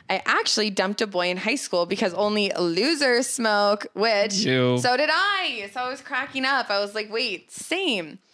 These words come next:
Speaker 1: And then she continues, "But one time, my guy friends came over and begged and eventually convinced me to take this new way of smoking called dabbing." <laughs>
Speaker 2: Oh, no.
Speaker 1: <laughs> Yeah.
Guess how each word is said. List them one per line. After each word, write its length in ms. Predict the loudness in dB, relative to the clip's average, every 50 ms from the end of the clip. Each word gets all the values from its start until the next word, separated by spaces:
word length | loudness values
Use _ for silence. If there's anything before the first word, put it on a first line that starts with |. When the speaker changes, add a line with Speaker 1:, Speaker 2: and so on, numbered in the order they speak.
| -20 _ _ _ _ _ _ -6
Speaker 1:
And 120 | -2 0
then 100 | 0 0
she 140 | -2 -4 -6
continues, 500 | -8 -8 -6 -4 -4 -4 -4 -6 -10 -14 -16 -18 -20 -18 -4
"But 120 | -2 -2 0
one 240 | 2 2 2 2 0
time, 480 | 0 0 0 2 2 2 0 -2 -2 -2
my 140 | 0 0
guy 240 | 2 2 2 2 2
friends 320 | 2 0 0 0 -2 -4 -4
came 200 | -4 -2 0 0
over 260 | 0 0 0 0 0
and 280 | 0 -2 -4 -6 -4
begged 420 | -2 0 2 2 2 0 -2 -2 -2
and 140 | -2 0 0
eventually 380 | 0 -2 -2 -2 -2 -2 -2
convinced 400 | -2 -2 -4 -4 -4 -6 -8 -8
me 180 | -6 -4 -4 -4
to 160 | -4 -6 -6
take 540 | -6 -6 -4 -2 -2 -2 -2 -4 -8 -14 -18 -20 -20 -16 -6 -4
this 200 | -2 -2 -2 -2
new 160 | -2 0 0
way 300 | 2 2 2 2 2 0
of 140 | -2 -2 -2
smoking 680 | -2 0 0 0 0 0 -2 -4 -4 -4 -4 -6 -8 -10 _ _ _ _
called 280 | -4 0 0 0 0 0
dabbing." 640 | 0 0 0 0 0 -2 -2 -2 -2 -2 -2 -2 -2 -4 -8 -12 -16 -12 -12
<laughs> 100 | -12 -12 -14 _ _ _ _ _ _ _
Speaker 2:
Oh, 420 | -6 -4 -2 -2 0 0 0 0 -2
no. 840 | -4 -6 -6 -6 -4 -4 -2 -2 -2 -2 -4 -4 -4 -2 -4 -4 -4
Speaker 1:
<laughs> 20 |
Yeah. 380 | -4 -4 -4 -4 -2 -4 -4